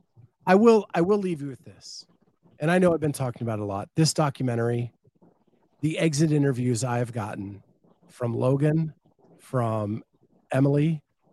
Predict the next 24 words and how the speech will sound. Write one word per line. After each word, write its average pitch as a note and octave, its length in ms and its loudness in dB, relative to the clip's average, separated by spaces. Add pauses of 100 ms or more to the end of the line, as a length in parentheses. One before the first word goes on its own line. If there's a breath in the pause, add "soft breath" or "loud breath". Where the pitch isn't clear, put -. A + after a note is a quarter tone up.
(120)
from A2+ 300 -4
Kelly D3 520 0 (760)
are A2+ 240 2 (600)
unreal. A#2 540 -2 (1900)
I, C3+ 160 -2 (220)
the E3+ 260 -4
ending E3+ 380 2
of A2+ 140 -4
this A#2+ 200 -2
is A#2 200 -6
gonna C3+ 240 -6
be B2 100 -10
so B2 400 -4
good. G#2 300 -10 (2250)
Um, G#2+ 500 -6 (1900)
and A#2 320 -6
I A#2+ 60 -4
just D3 240 0
have E3 160 2
to D#3 80 -4
get D3 200 -2
Matt C#3+ 200 -2
and A2+ 100 -10
S-, - 180 -6